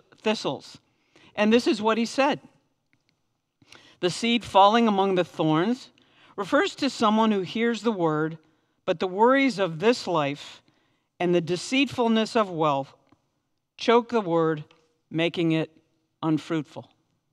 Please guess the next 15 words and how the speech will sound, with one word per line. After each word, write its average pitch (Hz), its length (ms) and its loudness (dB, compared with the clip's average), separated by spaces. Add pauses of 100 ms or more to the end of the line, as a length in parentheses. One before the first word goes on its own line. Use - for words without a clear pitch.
(760)
You 190 100 -4
know, 196 120 0
even 226 300 2
before 202 340 -2
the 190 80 -4
coronavirus, 165 920 0
there 175 180 -2
were 170 140 -2
times 156 640 -2 (400)
when 175 200 0
the 170 100 0
temptations 180 880 -4
of 156 160 0
the 156 80 -2
world 147 640 -2